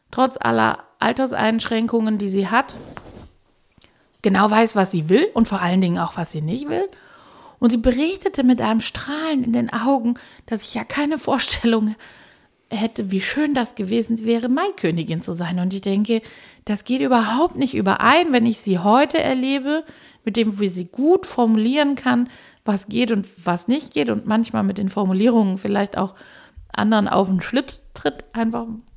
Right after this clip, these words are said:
ne, weil sie ist, wie sie ist in ihrem Alter und in dem stolzen Alter man vielleicht auch einfach <laughs> sein darf, wie man sein möchte,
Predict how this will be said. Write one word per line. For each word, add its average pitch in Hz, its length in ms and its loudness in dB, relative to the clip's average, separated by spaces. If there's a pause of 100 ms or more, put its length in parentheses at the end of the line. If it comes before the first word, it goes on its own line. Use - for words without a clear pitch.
(120)
ne, 277 240 -6
weil 220 220 0
sie 214 140 -2
ist, 262 280 -2
wie 240 100 -2
sie 214 180 -4
ist 254 260 -4
in 262 120 -2
ihrem 262 240 -2
Alter - 460 -2
und - 320 -2
in 220 220 0
dem 220 140 2
stolzen - 400 -2
Alter 113 260 0
man 214 260 -2 (400)
vielleicht 226 300 -2
auch - 80 -2
einfach 196 320 -2
<laughs> - 0 -
sein 190 360 2 (360)
darf, - 320 -4 (120)
wie 214 80 -4
man 214 220 4
sein 214 240 2
möchte, 220 340 -4